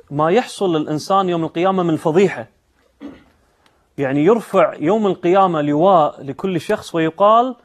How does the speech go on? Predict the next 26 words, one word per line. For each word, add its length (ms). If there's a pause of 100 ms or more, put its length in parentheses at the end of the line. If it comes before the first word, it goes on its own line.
(160)
"هذه 540
غدرة 340
فلان 500
ابن 180
فلان." 280 (800)
كل 100
واحد 440
غدر 440
في 140
مسألة 360
معينة، 380
خون 360
بجيش، 380
خون 600 (360)
بقومة، 340
خون 420
بناس 380
معينة 360
وكذا، 340 (260)
يوم 200
القيامة 400
يطلع 500 (320)
وماسك 440
لواء، 460 (360)
وأمام 400
ال-، 500